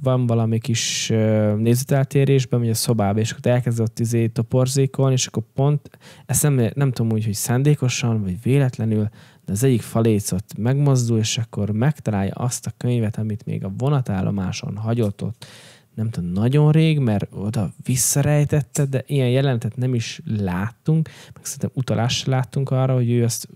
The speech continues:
az ő apartmanjuknak a lé-, f-,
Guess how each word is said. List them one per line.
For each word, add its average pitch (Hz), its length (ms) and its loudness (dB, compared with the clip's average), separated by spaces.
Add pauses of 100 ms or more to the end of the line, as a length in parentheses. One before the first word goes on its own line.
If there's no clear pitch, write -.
(320)
az - 260 -8
ő 139 180 2
apartmanjuknak 120 1600 -2
a 95 200 -4 (580)
lé-, 104 440 0
f-, - 360 -14